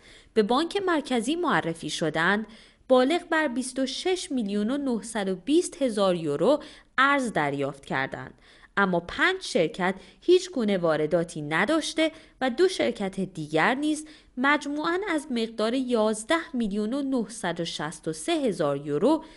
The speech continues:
تنها هزار و سی و پنج تن کالا وارد کردند.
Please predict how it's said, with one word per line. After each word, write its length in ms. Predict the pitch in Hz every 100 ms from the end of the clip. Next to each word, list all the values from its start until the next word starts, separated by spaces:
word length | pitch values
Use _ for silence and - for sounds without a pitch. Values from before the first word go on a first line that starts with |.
| - _
تنها 440 | - 294 285 302 359
هزار 440 | 311 233 185 180
و 60 | 240
سی 220 | - 220
و 60 | 226
پنج 460 | - 320 370 349
تن 220 | - 175
کالا 340 | 175 175 151 147
وارد 400 | 151 147 143 -
کردند. 580 | 151 135 135 127 127